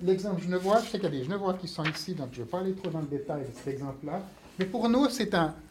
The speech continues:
Genève, c'est très intéressant. Moi, je ne connaissais pas Genève, j'étais très, en disant, l'agriculture genevoise n'existe pas. Et c'est faux,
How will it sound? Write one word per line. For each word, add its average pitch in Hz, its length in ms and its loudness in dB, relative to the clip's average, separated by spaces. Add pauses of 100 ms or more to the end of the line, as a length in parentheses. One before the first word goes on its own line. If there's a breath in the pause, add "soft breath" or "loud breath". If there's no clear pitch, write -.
(400)
Genève, 247 360 4
c'est 165 100 0
très - 220 0
intéressant. 147 400 0
Moi, 180 120 6
je - 60 -4
ne - 60 -6
connaissais 156 260 -2
pas 165 200 0
Genève, 131 420 0
j'étais 117 240 -6
très, 147 320 -8
en 123 100 -8
disant, 131 160 -4
l'agriculture 147 380 -4
genevoise 147 340 -2
n'existe 117 340 -8
pas. 143 240 -4 (560 loud breath)
Et 262 60 0
c'est 185 160 4
faux, 208 340 4